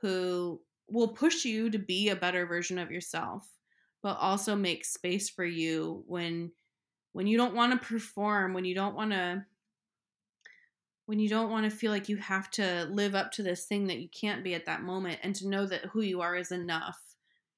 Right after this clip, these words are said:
even if it's not this, like, perfect version. Um, yeah, so, like, learning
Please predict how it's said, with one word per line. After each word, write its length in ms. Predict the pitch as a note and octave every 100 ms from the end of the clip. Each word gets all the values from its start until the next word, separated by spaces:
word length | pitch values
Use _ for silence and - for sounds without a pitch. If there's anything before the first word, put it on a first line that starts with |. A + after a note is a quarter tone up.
| _ A3+
even 240 | G#3 G3
if 120 | F#3
it's 220 | F#3 -
not 440 | G3 F3+ F3 F3 -
this, 220 | F3+ -
like, 220 | D#3 -
perfect 560 | - F3 E3+ D#3 - - - _ _ _ _
version. 640 | F#3 E3+ E3 - - G2 G3 _ _ _ -
Um, 500 | F3+ E3 D#3+ E3+ F3+ _ _ _ _ _ _ _ -
yeah, 360 | G#3 A#3 E3+
so, 240 | G#3+ G#3 G3
like, 200 | F3 F3
learning 800 | G3 G3+ G3 G3+ G3 F#3+ F#3+